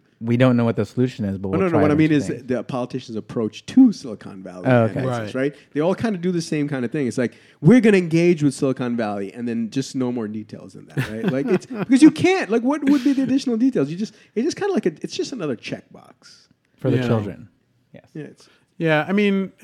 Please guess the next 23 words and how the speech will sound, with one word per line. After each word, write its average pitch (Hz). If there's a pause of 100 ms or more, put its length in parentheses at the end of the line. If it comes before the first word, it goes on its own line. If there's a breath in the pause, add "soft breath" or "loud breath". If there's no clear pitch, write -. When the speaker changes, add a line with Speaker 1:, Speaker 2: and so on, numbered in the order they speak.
(140)
Speaker 3:
you 220
know, 151
I 147
mean, 156
going 185
back 160
to 175
the 147
point 147
that, 131
Dennis, 143
you 135
raised 123
earlier, 127
which 120
I 117
hadn't 143
really 113
thought 98
about, 101 (580 soft breath)
uh, - (360)
you 135
know, 95